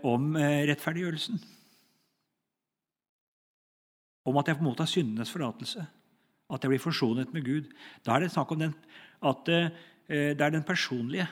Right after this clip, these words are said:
Og det er noe, vi må, vi må se, hva er det de legger i begrepene? Vi kan ikke bare overføre begrepene. Det er litt som Jakobs brev og Romerbrevet fire. Vi kan ikke bare overføre begrepene.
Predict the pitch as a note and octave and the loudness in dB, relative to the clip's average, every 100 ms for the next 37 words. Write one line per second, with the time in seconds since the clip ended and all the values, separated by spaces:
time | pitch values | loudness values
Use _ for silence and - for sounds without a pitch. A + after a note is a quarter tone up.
0 | - D#3 G3+ G3 F#3+ E3+ F3+ G#3+ F#3+ G3 | 2 6 6 6 4 4 4 4 2 2
1 | G3 G#3 F3 E3 F#3+ F3 D3 F#3 F#3 G#3 | 2 2 2 2 2 0 0 0 2 2
2 | F#3 B2 C3+ F3 G#3+ F#3 D3 - A3 B3 | 2 0 0 0 0 2 0 2 6 6
3 | - - - - - F#3 D#3+ D3 E3 G#3 | 4 -12 -20 -6 -2 2 4 2 4 6
4 | G#3+ A#3 G#3 C#3 - F3 F#3 G3 E3 D#3 | 6 8 8 8 4 2 4 4 4 2
5 | G#3 A3+ G3 F3 - G#3 E3+ C#3+ F3 F#3+ | 4 8 8 6 4 6 6 4 0 0
6 | F#3+ F#3+ D3+ E3 F3+ G3 E3 F3+ - E3+ | 2 2 2 0 -2 0 0 -2 -2 -2
7 | G3+ A3 - F3+ F#3+ F3 G3+ F3 A#2+ - | -2 -4 -4 -2 0 2 4 2 0 -4
8 | D3 F3+ D3+ B2+ F3+ | -6 -2 -2 -2 -4